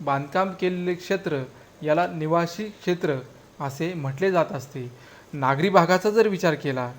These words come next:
किंवा शहरी भागाचा जर विचार केला, तर या भागातील सर्वात जास्त,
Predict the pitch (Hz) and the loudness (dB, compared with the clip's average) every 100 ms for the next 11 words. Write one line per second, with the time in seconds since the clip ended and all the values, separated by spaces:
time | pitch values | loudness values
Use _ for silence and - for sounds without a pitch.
0 | - 160 156 - 160 165 180 160 175 208 | -6 -4 -4 4 4 6 4 2 2 0
1 | 208 185 156 151 139 139 120 120 - - | 0 0 0 -2 -2 -4 -4 -6 -10 -20
2 | - - - - 180 180 185 180 185 190 | -20 -20 -20 -6 0 4 6 4 2 -2
3 | 208 208 170 170 180 165 165 175 - | -4 -2 0 2 2 0 0 0 -2